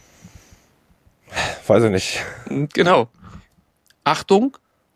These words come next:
Speaker 2: freilaufende Vogelspinne.“
Speaker 1: Was?
Speaker 2: Der Typ hat da irgendwo,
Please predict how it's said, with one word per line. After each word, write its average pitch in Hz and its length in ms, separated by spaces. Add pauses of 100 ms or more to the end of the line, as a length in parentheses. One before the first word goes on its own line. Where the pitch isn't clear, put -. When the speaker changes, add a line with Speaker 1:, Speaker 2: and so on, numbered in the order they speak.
(120)
Speaker 2:
freilaufende 175 680
Vogelspinne.“ 175 640 (2250)
Speaker 1:
Was? - 460 (320)
Speaker 2:
Der 202 140
Typ 277 220
hat - 280
da 220 220
irgendwo, 226 580